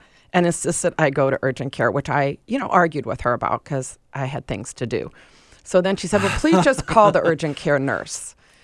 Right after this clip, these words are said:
Speaker 1: And
Speaker 2: Oh.
Speaker 1: so I did after I answered a few emails. <laughs> And she freaked out.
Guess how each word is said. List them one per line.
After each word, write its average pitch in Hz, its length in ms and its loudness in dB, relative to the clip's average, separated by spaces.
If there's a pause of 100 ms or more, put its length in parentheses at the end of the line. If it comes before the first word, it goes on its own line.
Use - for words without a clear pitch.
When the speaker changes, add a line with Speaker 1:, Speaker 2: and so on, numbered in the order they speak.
Speaker 1:
And 185 300 2
Speaker 2:
Oh. 185 40 2
Speaker 1:
so 196 140 8
I 196 80 4
did 160 640 -2
after 175 260 0
I 143 60 -2
answered 160 180 -6
a 151 60 -8
few 170 200 -4
emails. 160 640 -2 (220)
<laughs> - 160 2 (580)
And 185 320 2
she 277 200 0
freaked - 340 -2
out. 120 320 0